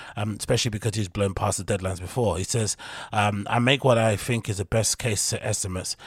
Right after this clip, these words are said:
and then stuff happens. Then everybody gets mad that I lied. I never lied about these predictions. They're the best I can make,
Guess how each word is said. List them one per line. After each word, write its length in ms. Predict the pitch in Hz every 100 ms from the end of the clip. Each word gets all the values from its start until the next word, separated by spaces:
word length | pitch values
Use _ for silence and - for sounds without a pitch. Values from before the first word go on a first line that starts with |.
| - -
and 160 | 104
then 120 | 110 104
stuff 220 | - 95
happens. 480 | 107 - 92 85 - - - -
Then 160 | 127
everybody 300 | 123 113 110
gets 240 | 101 101 123
mad 280 | 120 110
that 120 | 101 92
I 120 | 98
lied. 360 | 101 107 90
I 120 | - 104
never 320 | 117 117 120
lied 320 | 110 120 101
about 220 | 92 -
these 120 | 95
predictions. 560 | - - 90 - 87 - - - -
They're 100 | 110
the 80 |
best 240 | 101 127 -
I 80 | 101
can 200 | 110 101
make, 280 | 98 -